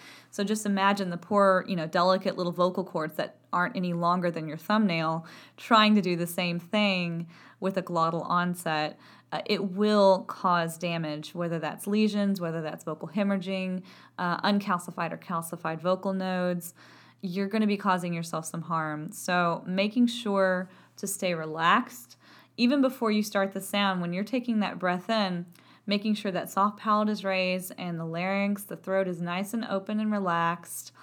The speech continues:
uh, tongue isn't pulled into the throat, and you're coordinating, again, those abdominals and those intercostals to do the work for you. Uh, if those are doing the work, your throat isn't gonna be tense, it's not gonna be tight, it's all gonna be relaxed, and those vocal cords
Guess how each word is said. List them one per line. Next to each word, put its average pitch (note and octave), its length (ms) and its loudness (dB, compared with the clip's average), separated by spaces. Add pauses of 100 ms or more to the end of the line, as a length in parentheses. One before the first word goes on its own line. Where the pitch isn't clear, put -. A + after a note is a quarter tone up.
(320)
uh, F3 240 0
tongue G3+ 300 2
isn't G#3 240 -2
pulled G3+ 300 -2
into G3 200 -4
the G#3 120 -6
throat, E3+ 560 -2 (540)
and B3 460 4
you're F#3+ 120 0
coordinating, G#3 640 0
again, G3 360 -2
those F3 160 -2
abdominals G#3+ 840 -2
and F#3 200 -6
those F3 120 -4
intercostals G3+ 800 -4
to G#3+ 80 -6
do A#3+ 160 -2
the A#3 100 -2
work G3 200 0
for F#3+ 280 -2
you. D#3+ 340 -8 (480)
Uh, F#3 240 2
if G3 180 -2
those D4+ 240 4
are E4+ 60 2
doing G#3 260 0
the F3 80 -4
work, E3 420 -2 (200)
your G3+ 140 -2
throat A#3+ 440 2
isn't F#3 180 -4
gonna F#3+ 120 -2
be E3+ 100 -4
tense, E3 420 -6
it's - 100 -12
not F3+ 160 -4
gonna F#3+ 100 -10
be F3 60 -10
tight, E3 520 -4 (300)
it's - 100 -16
all F#3+ 100 2
gonna G3 140 -2
be F#3+ 80 -4
relaxed, E3 640 0 (300)
and G#3 120 2
those G#3 140 2
vocal A#3 240 -2
cords F3+ 300 -2